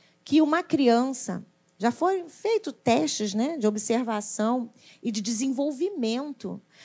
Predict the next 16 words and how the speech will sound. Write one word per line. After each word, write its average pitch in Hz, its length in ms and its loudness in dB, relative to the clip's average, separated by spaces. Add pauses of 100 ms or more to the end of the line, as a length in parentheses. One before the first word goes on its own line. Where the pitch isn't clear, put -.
Se - 280 0
um 392 100 -2
bebê, 247 480 6 (200)
ele 214 180 4
não 247 160 4
recebe 220 580 2
o 185 120 4
afeto, 185 760 -4 (300)
o 233 140 0
toque, 196 380 4
as 240 200 2
crianças 233 640 4
que 226 100 -2
recebem 214 460 2
o 208 60 -2
toque, 202 580 4